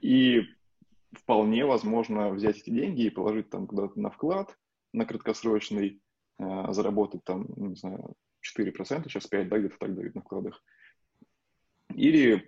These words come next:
пойти и облигации купить каких-то, к примеру. Э, важный момент, почему я этого не делал, потому что я не понимал, что купон начисляется не там ра-, два раза в год, ну, там по-разному бывает,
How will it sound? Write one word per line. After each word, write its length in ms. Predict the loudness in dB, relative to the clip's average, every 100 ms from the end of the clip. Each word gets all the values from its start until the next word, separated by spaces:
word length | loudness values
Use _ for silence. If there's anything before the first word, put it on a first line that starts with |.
| 0
пойти 600 | 0 2 2 2 2 2
и 20 |
облигации 520 | 2 0 0 -2 -6
купить 260 | -14 -16 -16
каких-то, 420 | -14 -14 -16 -16 -18 _ _ _ _ _ _
к 20 | -8
примеру. 400 | -6 -4 -6 -10 -18 _ _ _ _ _ _ _ _ -8
Э, 720 | -2 2 4 4 4 2 0 -2
важный 360 | 2 2 4
момент, 500 | 4 4 2 -2 -4 -6 -4
почему 600 | -4 0 2 4 2 -2 -4
я 320 | 2 4 6
этого 400 | 4 2 0 0
не 220 | 2 0
делал, 400 | 2 2 2 0 -4
потому 240 | -6 -6
что 160 | -4 -2
я 80 | -2
не 80 |
понимал, 500 | -2 -2 0 2 0 -4 _ _
что 240 | -4 -2
купон 460 | 0 0 2 4 4
начисляется 720 | 0 -2 -2 0 0 2 2
не 400 | 4 4 4 2 -2
там 420 | -8 -8 -8 -10 -6
ра-, 180 | 0 0
два 240 | 4 4
раза 240 | 4 2 0
в 60 |
год, 220 | -2 -2 -2
ну, 120 | -8
там 140 | -10 -4
по-разному 380 | -4 -4 -10
бывает, 340 | -14 -12 -12